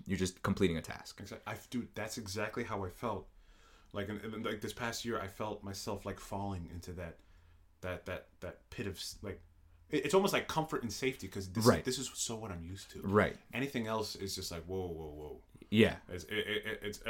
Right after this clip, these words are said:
Speaker 2: I mean, it, it's scary, but it, it should be 'cause it's
Speaker 1: Right.
Speaker 2: like, it's
Speaker 1: It's
Speaker 2: that
Speaker 1: new.
Speaker 2: unknown. It's
Speaker 1: Mm-hmm.
Speaker 2: new. Like, and that's, that, that, again, that's why I, I, like, I had to move to Miami.
Speaker 1: Mm-hmm.
Speaker 2: You know, there was an opportunity, like, staring me in the face.
Speaker 1: Yep.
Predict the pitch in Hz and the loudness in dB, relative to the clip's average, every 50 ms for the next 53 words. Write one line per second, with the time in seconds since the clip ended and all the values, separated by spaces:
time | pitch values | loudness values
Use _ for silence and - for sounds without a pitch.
0 | 120 120 147 170 170 - 160 139 127 - 135 131 127 - - - 165 185 180 139 | 0 2 2 4 4 4 4 2 4 4 4 4 4 4 2 4 4 6 6 6
1 | 123 117 - 117 107 107 113 - - 98 98 - - 190 208 - - 78 - - | 4 4 2 2 0 0 0 -2 -2 -2 -2 2 4 6 6 6 4 -2 -4 -4
2 | 98 87 92 98 110 110 92 - - - - - - - - 104 - 113 147 147 | -4 0 4 8 10 10 10 8 6 0 -2 -4 -2 0 2 4 8 8 8 8
3 | 107 123 160 151 95 85 87 87 - 95 117 165 175 135 - 76 76 85 80 - | 8 6 4 2 2 0 -4 -2 0 2 4 4 4 2 0 -2 -4 -8 -8 -8
4 | - - - - - - - - - - - - - 98 98 107 120 - - - | -10 -12 -16 -18 -18 -16 -16 -16 -18 -18 -16 -10 -4 -2 0 0 0 -2 -6 -6
5 | - 92 101 113 113 - - 98 101 113 - - - 104 101 117 120 107 95 - | -4 -4 -4 -4 -4 -4 -4 -2 -2 -2 -2 -4 -6 -4 -2 0 0 0 -2 -4
6 | - - - - 90 98 - - 110 101 98 101 107 104 107 104 - 95 98 87 | -10 -12 -8 -6 -6 -4 -4 -6 -4 -4 -2 -2 -2 -4 -4 -6 -6 -8 -8 -8
7 | - - 90 87 - - - - _ _ - - 95 90 90 - 101 98 - - | -8 -10 -10 -10 -12 -14 -20 -20 _ _ -16 -14 -12 -10 -8 -8 -8 -8 -8 -6
8 | 101 101 101 98 - - 95 87 87 90 107 123 117 - - - - - - - | -4 -4 -4 -4 -6 -8 -8 -6 -6 -6 -6 -6 -6 -8 -12 -18 -20 -20 -6 -2
9 | 101 87 92 104 120 131 - - 90 90 95 101 104 98 95 92 95 92 92 92 | 0 4 6 6 4 4 2 -2 -6 -4 -4 -4 -2 -2 -2 0 0 0 -2 -2
10 | 90 - 98 104 110 151 - - 139 131 120 110 113 120 - - - 92 85 - | -2 -2 -2 -2 -2 -4 -4 -2 -2 -2 -2 -2 -2 -4 -6 -6 -8 -10 -8 -8
11 | - - - - - - 117 117 131 147 147 147 156 151 147 - - 87 82 80 | -6 -4 -4 -4 -2 0 2 2 2 2 2 2 0 0 -2 -4 -4 -4 -4 -4
12 | 85 85 - 95 101 131 - | -2 0 2 4 4 2 2